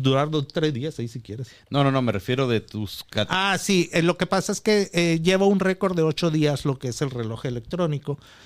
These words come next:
Speaker 1: y cada, después de ocho días ya se borra, ¿no? Pero esos ocho días, si tú vio-, y cometiste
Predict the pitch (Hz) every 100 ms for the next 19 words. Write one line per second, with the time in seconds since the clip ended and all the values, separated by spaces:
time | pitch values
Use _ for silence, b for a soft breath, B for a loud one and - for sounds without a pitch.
0 | B - 147 139 - 156 160 147 151 214
1 | 214 202 226 226 196 143 - 120 - -
2 | 107 208 - - 131 131 127 170 - -
3 | 190 175 143 143 139 - 156 160 156 -
4 | 165 147 135 143 -